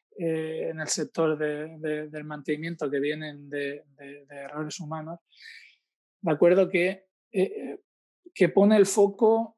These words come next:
en el refuerzo de las cosas que hacemos,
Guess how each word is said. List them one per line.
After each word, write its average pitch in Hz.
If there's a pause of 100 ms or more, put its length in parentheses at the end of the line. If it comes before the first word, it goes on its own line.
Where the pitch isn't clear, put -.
en 190
el 170
refuerzo 185
de 170
las 151
cosas 170
que -
hacemos, 151